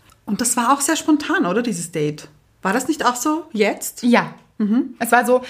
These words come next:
Speaker 2: "Hey, schöner Abend. Wollen wir nicht spazieren gehen?"
Speaker 1: Hat er gefragt oder du?
Speaker 2: Er.
Speaker 1: Mhm, mhm. Dann seid ihr spazieren gegangen?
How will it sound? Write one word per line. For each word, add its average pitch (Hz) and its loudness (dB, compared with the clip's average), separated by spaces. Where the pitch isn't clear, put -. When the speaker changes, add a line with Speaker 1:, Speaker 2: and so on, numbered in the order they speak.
Speaker 2:
"Hey, 320 2
schöner 294 2
Abend. 240 0
Wollen 254 4
wir 269 4
nicht 269 2
spazieren 247 -2
gehen?" 247 0
Speaker 1:
Hat 214 -4
er 208 4
gefragt 381 0
oder 403 2
du? 190 -4
Speaker 2:
Er. 180 2
Speaker 1:
Mhm, 196 -2
mhm. 196 -4
Dann 247 4
seid 277 2
ihr 349 0
spazieren 320 -2
gegangen? 180 -2